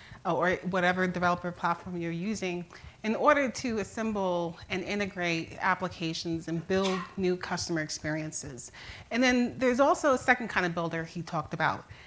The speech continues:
and how within A W S it's been, uh, some time that we've learned from our customers and from many of you that we need to give more support and build capabilities both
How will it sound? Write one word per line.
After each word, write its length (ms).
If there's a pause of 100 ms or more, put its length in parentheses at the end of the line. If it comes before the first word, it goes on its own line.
(160)
and 160
how 340
within 280
A 120
W 300
S 340
it's 140
been, 400 (340)
uh, 380
some 200
time 460
that 280
we've 360 (260)
learned 460
from 120
our 120
customers 600
and 100
from 160
many 200
of 120
you 380 (440)
that 280
we 100
need 240
to 300 (420)
give 220
more 340
support 640 (480)
and 240
build 420 (220)
capabilities 880
both 480